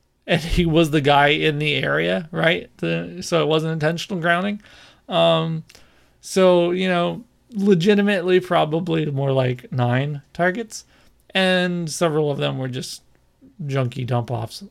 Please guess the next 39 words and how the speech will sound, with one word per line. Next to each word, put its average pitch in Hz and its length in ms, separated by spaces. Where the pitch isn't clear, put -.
even 120 280
then 110 240
when 117 180
the, 113 240
uh, 110 120
Rams 113 340
were 113 80
struggling. 120 440
So 135 220
we'll 269 160
see 285 260
if 226 280
he 214 220
still 196 460
is 220 100
involved. 196 580
Allen 190 200
Robinson 180 520
wasn't 170 260
really 170 200
getting 160 260
going. 147 420
So 165 160
if 147 100
Allen 202 280
Robinson 175 480
gets 156 160
going, 160 640
how, 165 220
we'll 156 160
see 151 180
how 135 100
much 143 200
that 147 140
takes - 300
away 135 220
from 123 180
Higbee. 135 320
But 139 260